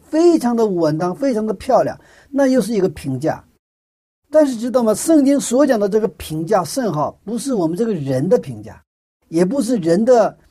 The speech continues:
一个司机、一个领导，或者是一个，不是那样的评价，一个是创造天地万物的这位上帝的一个评价。所以我们有的时候很难以想象，比如说一个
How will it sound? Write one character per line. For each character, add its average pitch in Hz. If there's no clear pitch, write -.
一 196
个 208
司 254
机、 233
一 202
个 233
领 202
导， 147
或 226
者 196
是 -
一 190
个， 180
不 262
是 285
那 285
样 214
的 190
评 147
价， 160
一 247
个 262
是 214
创 269
造 190
天 320
地 285
万 285
物 262
的 220
这 247
位 214
上 220
帝 180
的 156
一 139
个 123
评 101
价。 98
所 311
以 302
我 220
们 262
有 185
的 220
时 202
候 165
很 -
难 175
以 180
想 -
象， -
比 147
如 156
说 160
一 170
个 170